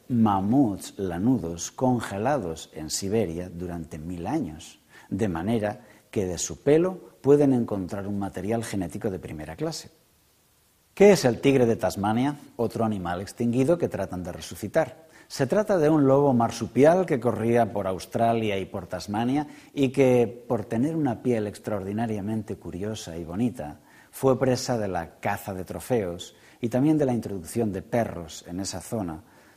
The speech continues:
Total, murieron hasta los ejemplares que vivían en el zoológico. Pero curiosamente,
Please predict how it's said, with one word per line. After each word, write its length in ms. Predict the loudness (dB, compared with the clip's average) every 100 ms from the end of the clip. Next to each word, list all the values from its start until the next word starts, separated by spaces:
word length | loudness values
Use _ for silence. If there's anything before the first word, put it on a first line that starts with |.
| _
Total, 420 | 0 4 4 4 -6 -2
murieron 560 | 2 4 4 2 2
hasta 240 | -2 -4 -4
los 180 | -4 -6
ejemplares 600 | -8 -6 0 0 0 -6
que 80 |
vivían 340 | -6 -6 -6 -4
en 80 | -6
el 120 | -6
zoológico. 640 | -4 -6 -6 -10 -10 -12 _ _ _ _ _ _ 4
Pero 260 | 6 6
curiosamente, 920 | 4 0 0 2 2 2 0 -4 -8